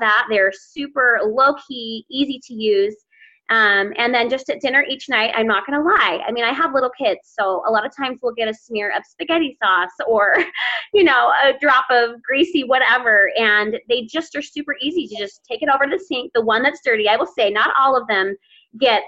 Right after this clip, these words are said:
you know, thrashed every night. Just my little kids. The other ones go back in the drawer 'cause they look fine. But the, um, you know, if they get all dirty, we just give it a quick rinse under the sink, scrub it,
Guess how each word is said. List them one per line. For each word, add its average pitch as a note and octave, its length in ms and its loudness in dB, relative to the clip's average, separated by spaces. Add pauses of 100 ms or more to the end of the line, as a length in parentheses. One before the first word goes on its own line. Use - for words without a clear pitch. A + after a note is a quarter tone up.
(120)
you A3+ 80 -4
know, F#3+ 200 -2
thrashed G3+ 360 -2
every G3+ 180 -2
night. F3 260 -6
Just D4 200 -4
my C#4+ 120 0
little A#3 240 2
kids. - 280 -6
The C4 100 -2
other D#4+ 180 2
ones D4+ 220 2
go C4 160 0
back A3+ 220 0
in C#4 80 -4
the B3 80 -4
drawer F3+ 360 0
'cause G#3 160 -14
they G3 220 -2
look G3+ 260 -4
fine. F3 300 -2 (420)
But A3 320 0
the, G3+ 460 2 (180)
um, G3 280 0
you D4+ 80 2
know, G3+ 160 2
if B3 120 -2
they C4 100 2
get C4 140 2
all D4 160 2
dirty, A#3+ 320 0
we A3+ 120 -8
just A3+ 180 -6
give C#4 80 -6
it B3 60 -4
a A#3+ 120 -8
quick D4+ 220 -2
rinse D4+ 240 -4 (100)
under C4 140 0
the C4 100 -6
sink, A#3+ 380 -14
scrub B3 380 -4
it, A3+ 180 4